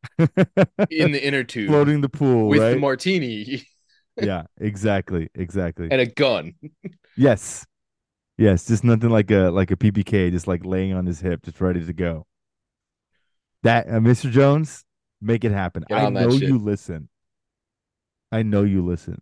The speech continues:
Speaker 1: I know people that you know listen. Come on, give us a little credit. Let's do it.
Speaker 2: Damn it.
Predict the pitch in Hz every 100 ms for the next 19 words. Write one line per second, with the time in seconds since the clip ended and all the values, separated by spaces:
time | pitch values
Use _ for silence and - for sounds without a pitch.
0 | - 107 113 127 117 - 165 165 143 98
1 | 78 _ _ _ _ _ _ - 101 -
2 | 107 92 87 80 82 - 71 - _ _
3 | _ _ _ _ _ _ _ _ _ _
4 | _ _ _ _ _ _ _ _ _ _
5 | _ - 127 80 65 _ _ 117 123 120
6 | 135 123 - 104 87 92 - 104 82 -
7 | _ _ _ _ _ _ _ _ _ 277
8 | 262 254 262 254 233